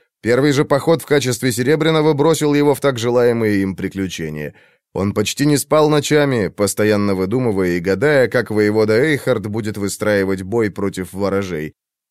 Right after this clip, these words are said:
А получалось, что и поговорить про ведьм нельзя, и чародеи Ладоса заберут себе всю славу. «Ладно, парень», — вздохнул Игнаций. «Не серчай на старика. Нога треклятая ноет.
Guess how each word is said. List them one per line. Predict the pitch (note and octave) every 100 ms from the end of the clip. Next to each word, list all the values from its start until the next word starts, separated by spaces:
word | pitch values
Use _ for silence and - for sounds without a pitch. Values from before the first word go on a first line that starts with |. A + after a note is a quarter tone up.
| _
А | G#2
получалось, | A2+ A2 G2+ C3 C3 G2+
что | - G2+
и | G#2
поговорить | F2+ G2+ G2 G2 D3 -
про | G3
ведьм | F#3 D#3 A2+
нельзя, | G2+ F2+ E2+ F2 E2
и | F2
чародеи | C#3+ C3+ C3 D#3+
Ладоса | D3+ C#3+ F3 F3 F3
заберут | C#3+ C3 C3 C3
себе | D3+ D3+
всю | D#3 F#3
славу. | F3+ G3+ G3+ A#2 D#2+ _ _ _ _ _ _ _ _ _ _ -
«Ладно, | C3 D3+ D#3+ B2 G#2+
парень», — | - E2 D2+ D2+ - - - _
вздохнул | A2+ A2 A#2 - G2+ G#2+
Игнаций. | A#2+ G#2 D#2+ - E2 - _ _ _ _ _ -
«Не | F3+ G3+
серчай | - F3+ C#3+ E3 E3+ D3+
на | B2+
старика. | G2 G2+ E2+ D2+ D#2 D#2 - _ -
Нога | G2 D3 C#3 D#3+ D3+
треклятая | A2 A2 G#2 G#2 E2 E2+ E2
ноет. | D#2 D2+ D#2+ -